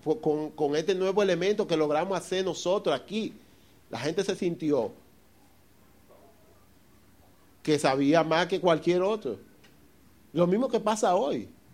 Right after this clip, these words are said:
Nosotros pensamos que porque, eh, nuestros avances tecnológicos nos,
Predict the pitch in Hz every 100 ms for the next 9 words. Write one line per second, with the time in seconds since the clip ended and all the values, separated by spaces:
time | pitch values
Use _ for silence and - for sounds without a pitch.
0 | - - 147 143 180 233 233 208 202 208
1 | 214 190 170 131 151 135 - - - -
2 | - - - - - - - - - 160
3 | 160 156 151 143 185 202 196 180 175 151
4 | 185 196 - 170 156 147